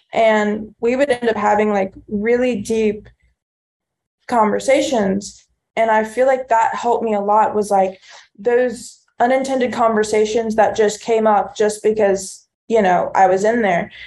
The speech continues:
So having that one-on-one relationship with them helped me grow a lot in my faith, 'cause I was able to talk about things that,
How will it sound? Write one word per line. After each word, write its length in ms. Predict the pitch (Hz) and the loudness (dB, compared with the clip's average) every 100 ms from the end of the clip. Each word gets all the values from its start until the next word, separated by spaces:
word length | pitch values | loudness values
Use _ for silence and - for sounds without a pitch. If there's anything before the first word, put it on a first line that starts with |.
| - | -20
So 220 | 156 - 233 | -4 0 0
having 720 | - 220 233 254 247 233 240 _ _ _ _ _ - | 0 0 2 0 -2 -6 -10 _ _ _ _ _ -4
that 340 | 240 226 226 | 0 0 2
one-on-one 640 | 233 240 247 226 208 208 | 0 2 0 0 2 2
relationship 920 | 220 202 190 190 226 226 226 208 202 - _ - _ | 2 2 2 0 -4 -2 2 2 0 -4 _ -20 _
with 480 | 208 190 196 220 214 | -8 0 2 0 -2
them 560 | 269 277 277 277 285 _ _ _ _ _ _ _ _ _ | 0 2 0 -2 -8 _ _ _ _ _ _ _ _ _
helped 380 | - 240 220 214 | -4 0 0 0
me 480 | 220 220 226 220 208 214 _ 202 | 0 0 0 0 -2 -6 _ -20
grow 400 | - 220 226 226 | -2 0 2 2
a 40 | |
lot 320 | 202 196 202 214 | 0 0 2 2
in 80 | |
my 140 | 214 196 | 2 -2
faith, 340 | 196 214 202 | 0 0 0
'cause 100 | 240 | 0
I 120 | 220 | 0
was 120 | 240 277 | 2 2
able 180 | 285 | 0
to 80 | 269 | 0
talk 240 | 254 214 220 | 0 -2 2
about 280 | 220 196 | 2 0
things 280 | - 208 208 | 0 -2 -2
that, 340 | 202 196 190 | 0 2 2